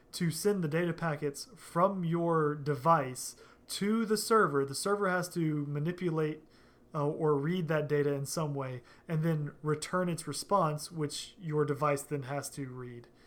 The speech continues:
uh, properly and, you know, check the, the, uh, confirma-, or the code, the return code, and then, you know, show what needs to be shown. Um,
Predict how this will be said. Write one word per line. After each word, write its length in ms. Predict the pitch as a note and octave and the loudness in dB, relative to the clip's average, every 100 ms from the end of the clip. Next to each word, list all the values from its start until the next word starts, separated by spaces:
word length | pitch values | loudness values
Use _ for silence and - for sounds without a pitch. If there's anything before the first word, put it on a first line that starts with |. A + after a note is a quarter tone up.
| - - | -20 -14
uh, 120 | D#3 C3+ | -8 -8
properly 560 | - E3 C#3+ D#3 D3 | 0 0 2 2 2
and, 100 | C#3+ | 0
you 80 | D3 | -2
know, 140 | C#3+ | -4
check 320 | C#3 - D#3+ C#3+ - | -4 -2 -2 -2 -4
the, 360 | D3+ C#3+ C3 C#3+ C#3+ | -2 -2 -4 -8 -6
the, 160 | C#3+ C#3 | -4 -4
uh, 640 | C3 C3 C3+ B2+ B2 A#2+ - - - - - - - | -6 -10 -10 -10 -10 -12 -18 -20 -20 -20 -20 -20 -4
confirma-, 520 | E3+ D#3 C#3+ C#3+ D#3+ | -2 0 -2 -2 0
or 80 | E3+ | 0
the 100 | D3 | 0
code, 460 | C#3+ D3+ D3 D3+ D3 - | 0 0 0 0 -6 -8
the 80 | D3+ | -6
return 340 | C#3 D3 D3+ | -4 -4 -6
code, 360 | D3 D#3 D3+ D3 | -4 0 0 0
and 260 | D3 C#3 C#3 | -4 -4 -6
then, 320 | C3+ C3 C3+ | -8 -10 -10
you 120 | D3 | -10
know, 120 | C3 | -8
show 240 | B2 - D#3 | -6 0 2
what 240 | C#3 C3+ | 2 0
needs 160 | C#3 C3 | -4 -8
to 60 | C3 | -12
be 120 | B2 | -10
shown. 380 | - G3 B2 - - - - - - - | -6 -4 -6 -10 -20 -20 -20 -20 -14 -6
Um, 300 | D3 B2+ | -4 -4